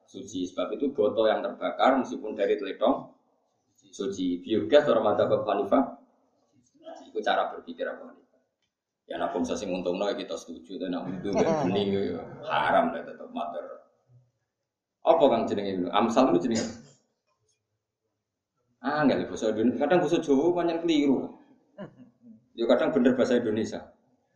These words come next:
Mboten bahasa Jawa sering salah, kan dhisik iku digawe mau hormat mbek kraton, dadi ra pas-pas lah iku diomongno. Apa,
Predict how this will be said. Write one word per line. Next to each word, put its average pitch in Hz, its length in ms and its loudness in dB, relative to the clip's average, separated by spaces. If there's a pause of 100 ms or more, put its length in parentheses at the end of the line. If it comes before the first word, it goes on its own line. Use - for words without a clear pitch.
(960)
Mboten 170 320 2
bahasa 175 160 2
Jawa 180 240 4
sering 175 160 0
salah, 143 400 2
kan 196 80 4
dhisik 190 320 4
iku - 80 -2
digawe 135 380 4 (100)
mau 139 160 2
hormat 123 320 4
mbek 123 80 0
kraton, 123 400 0
dadi 113 240 -10
ra 143 160 -4
pas-pas - 480 -6
lah 147 160 -4
iku 156 160 -12
diomongno. 110 640 -6 (2250)
Apa, 135 160 2